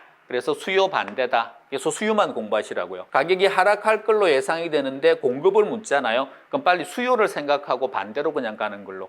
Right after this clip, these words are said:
공급부터 생각하면 헷갈려요. 그래서 그렇게 공부하시라. 그 다음에 양선상 가격이라고 하는 거. 수요의 변화입니까? 수요량의 변화입니까? 양 들어가는 거. 수요량의 변화. 뭐가 움직였을 때, 가격 움직였을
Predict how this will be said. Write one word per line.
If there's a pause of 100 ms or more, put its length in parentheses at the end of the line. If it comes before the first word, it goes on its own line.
공급부터
생각하면
헷갈려요. (300)
그래서 (160)
그렇게
공부하시라.
그
다음에
양선상
가격이라고
하는
거. (300)
수요의
변화입니까?
수요량의
변화입니까? (300)
양
들어가는
거. (220)
수요량의
변화. (280)
뭐가
움직였을
때,
가격
움직였을